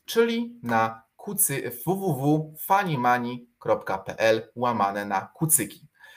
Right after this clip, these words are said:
To jest ten najważniejszy link. O, zobaczcie, logo się już tutaj zaczytało. Bardzo mnie to cieszy, więc możliwe, że opis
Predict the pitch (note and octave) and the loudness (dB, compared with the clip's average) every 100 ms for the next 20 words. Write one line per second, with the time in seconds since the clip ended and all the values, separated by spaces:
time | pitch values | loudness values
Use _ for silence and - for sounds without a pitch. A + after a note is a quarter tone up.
0 | - _ _ G#3+ A#3+ A#3 - E3 D#3 C#3 | -20 _ _ 0 2 2 0 0 0 2
1 | C3+ C3 D3+ D#3 C#3+ G#2+ G2 G#2 - _ | 0 0 -2 -2 -4 -4 -6 -10 -16 _
2 | _ - C4 C4 A#3+ A3+ G3+ - F3 F3 | _ 4 6 8 6 2 0 -2 2 4
3 | D#3+ D#3 D3 C3+ C3 C#3+ B2+ A#2+ A#2+ A#2 | 4 0 -4 -6 -8 -6 -4 -2 -2 -4
4 | - D3 D#3 D#3 C#3+ D3+ - _ _ A2+ | -4 0 2 4 4 0 -4 _ _ 0
5 | C3+ C#3+ C#3+ C3 B2 A#2 G#2+ - F#3 G#3 | 4 4 2 -4 -6 -6 -8 -6 -6 -6
6 | D#3+ C3+ A#2+ A#2 A#2 B2+ C3+ C3 A2+ A#2 | -8 -8 -8 -8 -10 -10 -4 -4 -4 -2
7 | - D3 C#3+ C3 - - | 0 0 -2 -2 0 0